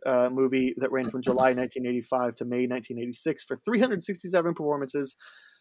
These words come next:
Speaker 1: uh, and a couple of references to pop culture. This is, uh, it, P N C Park, which is where the Pirates play baseball, which was Gene Kelly's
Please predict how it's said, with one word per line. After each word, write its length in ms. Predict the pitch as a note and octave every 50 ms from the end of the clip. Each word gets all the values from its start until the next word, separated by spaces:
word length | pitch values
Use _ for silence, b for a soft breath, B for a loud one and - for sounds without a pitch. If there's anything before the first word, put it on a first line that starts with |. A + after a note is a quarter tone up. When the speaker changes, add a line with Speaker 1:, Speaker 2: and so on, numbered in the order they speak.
| b _ _
Speaker 1:
uh, 240 | - C#3+ C#3 C#3 C#3+ -
and 220 | D3+ D3 D3 D3
a 60 | C#3+
couple 360 | C#3 - C4 C4 - B3 A3
of 160 | F#3+ E3+ D#3 - -
references 520 | D#3+ E3+ E3 - D#3+ C#3+ C#3 D3+ D3 C3+
to 180 | - - D#3 C3+
pop 260 | - C#3 C#3 C3 -
culture. 520 | - D3 C#3 C3+ - - C3+ C3+ C3+ C3 - - _ _ _ _ _ _ _ _
This 400 | C#3+ C3 C3 C#3+ C3+ - - -
is, 280 | C#3+ D3 C3+ B2+ B2+
uh, 460 | C3+ C#3 C3+ C3 B2+ B2 B2 B2 B2+ - -
it, 240 | - D3 D3+ - -
P 160 | - - G3+
N 80 | G3+ F#3+
C 180 | F3 - A#3 -
Park, 300 | - - D#3 E3+ E3+ -
which 160 | - - -
is 80 | B2+
where 100 | B2+ C3+
the 60 | B2+ A#2+
Pirates 340 | - - D3 C#3 C3+ A#2+
play 220 | - - C3+ B2+ B2
baseball, 420 | A2+ B2+ B2 A2+ - - C#3+ D#3
which 160 | C#3+ C3+ C3
was 100 | - B2+
Gene 280 | A#2 - - D3 C#3+ C3
Kelly's 360 | - C3+ C3 C3+ C3 B2+ -